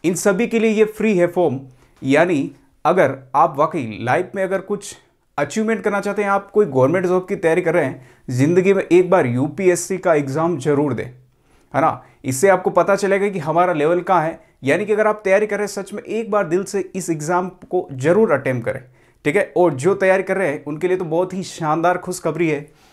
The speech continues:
इसके बाद इसकी अप्लाई डेट जो है, यानी कि चार मार्च से, और लास्ट जो डेट है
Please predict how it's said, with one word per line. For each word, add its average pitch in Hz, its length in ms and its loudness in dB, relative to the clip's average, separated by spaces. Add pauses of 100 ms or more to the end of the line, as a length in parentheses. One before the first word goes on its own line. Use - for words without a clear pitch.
(180)
इसके 156 180 0
बाद 175 320 4 (120)
इसकी 160 260 -2
अप्लाई 214 340 4
डेट 202 200 0
जो 208 120 2
है, 160 320 0 (180)
यानी 160 220 2
कि 190 100 -4
चार 196 300 2
मार्च 180 220 0
से, 196 180 -2
और 185 160 2
लास्ट 143 340 -2
जो 202 160 -2
डेट 185 280 2
है 151 320 0